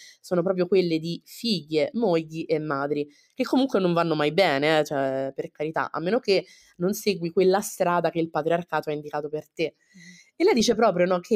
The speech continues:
Speaker 1: il nemico primordiale del patriarcato è proprio la madre. E perché? Perché è colei che può generare la vita, però questa vita è un potere che volevano gli uomini,
Speaker 2: Certo.
Speaker 1: che doveva essere a tutti i costi controllato dagli uomini.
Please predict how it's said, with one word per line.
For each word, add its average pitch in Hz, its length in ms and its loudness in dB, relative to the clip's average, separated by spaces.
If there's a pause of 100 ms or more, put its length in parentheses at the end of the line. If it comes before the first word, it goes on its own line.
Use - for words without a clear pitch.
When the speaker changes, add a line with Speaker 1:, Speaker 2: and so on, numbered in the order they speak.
(120)
Speaker 1:
il 254 500 2
nemico 247 540 0
primordiale 190 960 0
del 175 220 -2
patriarcato 160 840 -2
è 277 160 0
proprio 330 440 2
la 156 140 4
madre. 151 600 0 (480)
E 208 240 0
perché? 214 420 2
Perché 202 280 0
è 160 80 -2
colei 208 680 0 (600)
che 220 160 0
può 254 180 0
generare 202 460 4
la 175 120 4
vita, 156 560 -2 (840)
però 294 280 2
questa 240 340 2
vita 190 260 0
è - 20 4
un 180 160 2
potere 185 480 2
che 170 420 2
volevano 185 360 2
gli 156 140 -2
uomini, 156 540 0 (180)
Speaker 2:
Certo. - 240 -4
Speaker 1:
che 180 160 -6
doveva 220 540 0
essere 214 320 0
a 165 40 -6
tutti 214 240 -8
i - 20 -2
costi 202 280 0
controllato 170 440 -2
dagli 151 240 -2
uomini. 160 440 -2